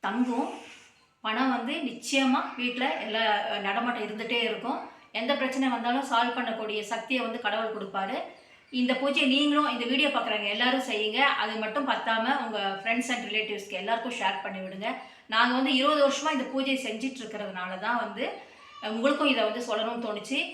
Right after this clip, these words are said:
அஹ், கடவுள் அருள் வந்து எப்பவுமே வீட்ல இருந்துகிட்டே இருக்கும். அது வந்து நாங்க அனுபவத்துல கண்ட ஒரு, அஹ், நல்ல விஷயம். அஹ், அதனால நீங்களும் செய்யுங்க.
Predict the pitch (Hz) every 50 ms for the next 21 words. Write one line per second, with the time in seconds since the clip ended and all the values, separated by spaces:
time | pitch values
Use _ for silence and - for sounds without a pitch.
0 | - - - - _ 220 220 214 214 208 208 - - 214 240 277 285 294 269 233
1 | 220 226 254 262 240 226 240 269 262 220 - - - - - 294 277 262 262 285
2 | 320 349 330 233 247 254 240 247 240 233 226 247 254 247 262 - - 277 269 247
3 | 220 214 - - 208 202 196 208 208 214 247 294 294 262 214 202 208 214 254 247
4 | 247 240 233 202 190 190 190 196 220 233 226 247 240 220 202 202 214 269 302 302
5 | - - - 202 196 196 190 180 185 180 185 214 262 254 254 226 226 - 254 214
6 | 196 208 269 254 - - - - - - - - 214 214 202 196 196 190 - 196
7 | 196 226 226 233 233 277 339 320 262 240 226 226 254 262 262 240 196 202 196 196
8 | 214